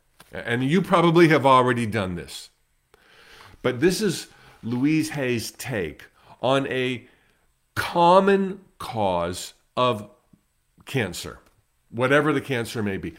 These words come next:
This is not necessarily your cause, but you're up for some self-reflection, introspection, or you wouldn't ask me this question.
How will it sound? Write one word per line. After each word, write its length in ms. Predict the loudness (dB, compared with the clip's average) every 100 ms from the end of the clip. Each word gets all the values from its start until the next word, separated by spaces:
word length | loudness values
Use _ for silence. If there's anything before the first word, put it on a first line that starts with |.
| -20 -20 -6
This 220 | -4 -2
is 140 | 0
not 240 | 2 2 2
necessarily 880 | -2 -2 -6 -2 2 2 2 0 -4
your 400 | -2 4 6 6
cause, 540 | 2 -8 -10 -18 -20 _ _ -20 0
but 140 | 2
you're 260 | 6 6 8
up 200 | 4 4
for 100 | -6
some 220 | -4 -6
self-reflection, 1300 | 0 0 -2 -8 -20 _ _ -6 -2 -2 -2 -2 -4 0
introspection, 840 | -2 0 -4 -6 -2 -4 -2 -4
or 60 | 0
you 160 | 2
wouldn't 300 | 4 2 0
ask 340 | -2 -2 -2 -4
me 160 | -2
this 240 | -2 -4 -4
question. 560 | 0 0 -2 -12 -14